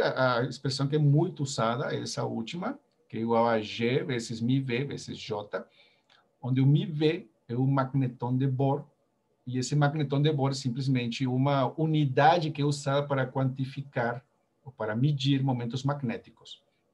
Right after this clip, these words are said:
né? É, quando a gente fala a nível atômico. Então, em vez de dizer, "Ah, eu medi,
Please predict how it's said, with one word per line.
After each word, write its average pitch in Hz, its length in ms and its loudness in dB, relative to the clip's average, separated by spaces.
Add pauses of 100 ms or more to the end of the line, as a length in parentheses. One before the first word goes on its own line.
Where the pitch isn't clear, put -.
(120)
né? 135 240 -4 (880)
É, 104 240 -6 (120)
quando 104 200 -6
a - 20 -2
gente 110 180 -6
fala 113 600 0
a 107 160 -6
nível 101 840 -4
atômico. 98 720 -8 (480)
Então, 101 140 -8
em 110 100 0
vez 110 160 2
de 123 120 -2
dizer, 117 360 -2
"Ah, 127 220 4
eu 127 80 0
medi, 135 840 2